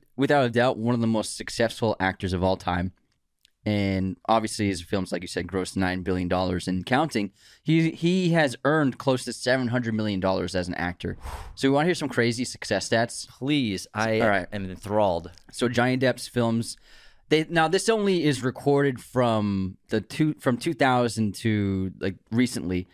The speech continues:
Speaker 1: So that's only this last twenty-four year p-, span. He's grossed six hundred fifty million dollars.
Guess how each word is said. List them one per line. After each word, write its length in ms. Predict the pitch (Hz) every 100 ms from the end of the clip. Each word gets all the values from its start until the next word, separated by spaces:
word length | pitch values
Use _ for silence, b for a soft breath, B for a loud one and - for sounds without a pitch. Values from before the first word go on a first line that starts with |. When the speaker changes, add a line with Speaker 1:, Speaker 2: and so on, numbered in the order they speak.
| b b b b b b
Speaker 1:
So 160 | - 135
that's 180 | 156 170
only 140 | 151
this 240 | 127 127
last 240 | 120 110 -
twenty-four 920 | 123 110 110 110 104 92 - 120 110
year 220 | 101 98
p-, 220 | - 123
span. 520 | - - 147 123 107
He's 320 | 95 131 123 -
grossed 460 | 113 123 117 - _ _ _ _ _ _
six 220 | - 151 143
hundred 240 | 127 113
fifty 180 | 107 104
million 320 | 104 101 92
dollars. 480 | 90 90 - -